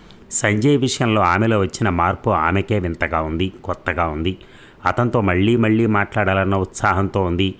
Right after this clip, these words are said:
ఆ ఉత్సాహం అనేది భవిష్యత్తులో ఎక్కడికి దారితీస్తుందో అన్నది ఆమె అప్పుడు ఆలోచించలేదు. ఇక ఆ రోజే కాదు, ప్రతిరోజు సంజయ్ ఉద్వేగ ఫోన్లో మాట్లాడుకుంటూనే ఉన్నారు.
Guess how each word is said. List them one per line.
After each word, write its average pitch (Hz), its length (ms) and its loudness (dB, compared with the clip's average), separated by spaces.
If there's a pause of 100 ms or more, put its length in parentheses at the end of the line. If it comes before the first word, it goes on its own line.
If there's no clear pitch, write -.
ఆ 87 140 2
ఉత్సాహం 107 500 0
అనేది 113 300 2
భవిష్యత్తులో 107 580 0
ఎక్కడికి 107 440 -2
దారితీస్తుందో 98 760 0
అన్నది 95 460 0 (480)
ఆమె 85 360 0 (120)
అప్పుడు 92 300 0
ఆలోచించలేదు. 87 880 -2 (880)
ఇక 95 480 -2 (300)
ఆ 82 180 2
రోజే 107 300 2
కాదు, 92 360 0
ప్రతిరోజు 104 880 0
సంజయ్ 104 500 2
ఉద్వేగ 95 540 0
ఫోన్లో 98 420 0
మాట్లాడుకుంటూనే 92 800 -2
ఉన్నారు. 87 380 -2